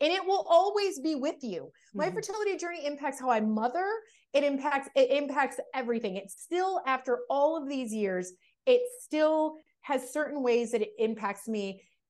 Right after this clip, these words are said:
Speaker 1: Um, I see it more of, as a positive way now, but that like, you saying, it's like saying, "I, I ha-, like, I'm anxious." No, you're ha-, you're experiencing anxiety.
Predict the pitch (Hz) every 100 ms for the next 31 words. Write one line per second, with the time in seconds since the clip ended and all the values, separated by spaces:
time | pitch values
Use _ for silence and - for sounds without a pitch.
0 | - 214 180 - _ - 233 233 247 226
1 | 214 202 214 196 190 - 262 254 254 208
2 | 220 208 240 285 214 202 - _ - 247
3 | 262 240 226 - _ _ _ - - -
4 | 233 247 220 - - 208 220 302 330 349
5 | 339 - _ _ - - 311 302 302 254
6 | 220 220 _ - 196 _ _ _ - -
7 | - _ _ _ _ - _ _ - _
8 | _ 247 294 302 320 302 277 285 294 285
9 | 269 285 285 285 - 262 254 240 - _
10 | - 262 277 269 285 285 - 196 160 -
11 | 254 262 254 269 262 285 269 269 262 262
12 | 302 294 277 269 240 226 214 220 196 190
13 | 156 156